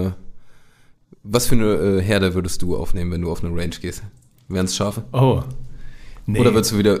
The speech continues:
Speaker 1: lieber wie Ellie in den Weltraum fliegen?
Speaker 2: <laughs> Ja, also, so Ranch klingt schon gar nicht so verkehrt, aber obwohl ich überhaupt keine Ahnung hab, <laughs> wie, wie das so funktionieren würde. Ähm,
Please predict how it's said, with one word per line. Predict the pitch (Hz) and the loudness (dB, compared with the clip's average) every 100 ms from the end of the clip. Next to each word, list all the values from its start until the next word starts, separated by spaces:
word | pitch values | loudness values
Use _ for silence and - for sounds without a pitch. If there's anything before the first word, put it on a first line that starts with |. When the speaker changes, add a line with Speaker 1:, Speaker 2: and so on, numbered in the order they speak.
| - | -2
Speaker 1:
lieber | 95 101 95 | -2 2 4
wie | 95 | 4
Ellie | 98 95 | 2 2
in | 90 | 2
den | 87 87 | 0 0
Weltraum | 82 78 | -2 -4
fliegen? | 82 80 80 - - - - - - - _ _ - - | -8 -8 -10 -12 -16 -18 -18 -20 -20 -20 _ _ -16 0
Speaker 2:
<laughs> | - 113 | 6 6
Ja, | 107 - | 6 2
also, | 113 113 98 104 98 85 - - - - - - - - | -2 -2 -2 0 0 -4 -10 -20 -20 -16 -12 -10 -6 -6
so | - | -4
Ranch | 95 95 160 - | -2 -2 -2 -4
klingt | 165 170 | -4 -2
schon | - 139 | 0 0
gar | 127 | 0
nicht | 127 | -2
so | - | -2
verkehrt, | 101 95 - 110 151 147 - | -4 -4 -2 -2 -2 -4 -4
aber | 95 | -2
obwohl | - 98 98 | 0 2 4
ich | |
überhaupt | 92 98 - | 4 6 6
keine | 98 92 | 4 2
Ahnung | 95 107 | 0 0
hab, | 117 123 - | -2 -2 0
<laughs> | |
wie, | 104 113 208 - | 2 4 4 6
wie | 214 | 4
das | 214 160 | 6 4
so | - | 4
funktionieren | 160 - 147 139 123 127 143 127 | 4 4 4 4 6 8 6 6
würde. | 147 160 - - - - - - - | 4 4 0 -10 -12 -14 -16 -18 -8
Ähm, | 104 95 92 90 85 | -2 0 0 -2 -4